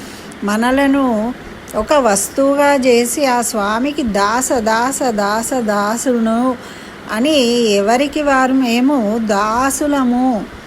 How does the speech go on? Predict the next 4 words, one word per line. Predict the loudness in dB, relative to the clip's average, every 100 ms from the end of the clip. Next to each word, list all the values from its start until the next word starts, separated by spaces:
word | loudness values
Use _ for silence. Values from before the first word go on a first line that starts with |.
| -18 -18 -18 -18 -18 -18 -18 -8 -2
అని | 2 4 4 4 4
నమ్మాళ్ళ | 2 2 2 4 4 4
వారు | 4 4
ఆనతిచ్చిండ్రట. | 2 2 0 0 -2 -2 -2 0 0 -2